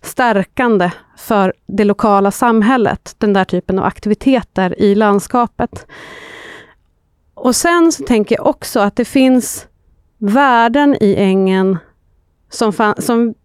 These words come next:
som är viktiga för oss nu, men som självklart var viktiga då också. Det är ju den pollineringsfunktionen som ängen står för. Det är liksom värdväxternas mecka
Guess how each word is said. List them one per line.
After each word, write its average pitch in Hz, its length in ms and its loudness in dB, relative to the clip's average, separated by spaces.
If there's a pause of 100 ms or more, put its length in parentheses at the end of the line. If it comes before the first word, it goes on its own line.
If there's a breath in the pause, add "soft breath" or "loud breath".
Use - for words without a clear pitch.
(100)
som 254 200 0
är 262 60 2
viktiga 285 280 0
för 269 120 -2
oss - 320 -4 (320)
nu, 202 560 2
men 269 160 0
som 254 140 0
självklart 285 640 -2
var 233 60 2
viktiga 196 420 0
då 185 280 0
också. 190 280 -2
Det 185 100 0
är 349 140 6
ju 202 120 4
den 165 280 0 (460 loud breath)
pollineringsfunktionen 202 2000 2
som 190 260 -4
ängen 180 400 2
står 285 300 0
för. - 360 -4 (560 loud breath)
Det 262 100 0
är 226 140 4
liksom 190 300 0
värdväxternas 196 1080 -2
mecka 214 760 0